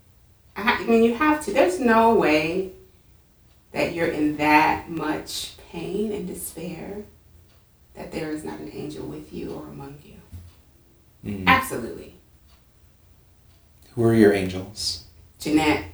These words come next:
Speaker 1: That night, Jeanette, Jeanette's still my angel. I can still call her. Um, my children. I always believe that children are the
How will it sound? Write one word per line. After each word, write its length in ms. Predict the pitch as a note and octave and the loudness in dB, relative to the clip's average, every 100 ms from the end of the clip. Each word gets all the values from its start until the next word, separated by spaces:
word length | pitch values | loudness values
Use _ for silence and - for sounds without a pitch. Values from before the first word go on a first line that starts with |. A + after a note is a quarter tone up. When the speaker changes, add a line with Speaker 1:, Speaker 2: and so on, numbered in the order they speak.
| - - | -20 -2
Speaker 1:
That 180 | E3+ F#3 | 2 4
night, 320 | - - - - | 4 2 -2 -6
Jeanette, 320 | D3+ D3+ D3+ | -2 -2 -2
Jeanette's 260 | D#4 D3+ | -6 -4
still 240 | - - F3 | -4 -2 -4
my 80 | D3+ | -2
angel. 320 | C#3+ C#3 C#3 - | -2 -2 -4 -8
I 40 | |
can 140 | - | -14
still 200 | - - | -16 -16
call 260 | - D3+ D3+ | -18 -16 -16
her. 240 | D#3+ D#3+ F3+ - _ _ _ _ _ _ _ _ - | -16 -18 -20 -20 _ _ _ _ _ _ _ _ -10
Um, 420 | D#3 D3+ C#3+ - | -4 -4 -4 -10
my 120 | E3 - | -6 -6
children. 540 | - D3 F3 B3+ - - _ _ - - | -6 -6 -4 -4 -6 -14 _ _ -14 0
I 160 | G#3 | 2
always 360 | - E3+ E3+ E3 | 6 6 6 0
believe 260 | - D#3 D#3 | -6 -10 -10
that 120 | - | -10
children 300 | D3+ D3+ D3+ | -8 -8 -8
are 60 | |
the 80 | D4+ | -8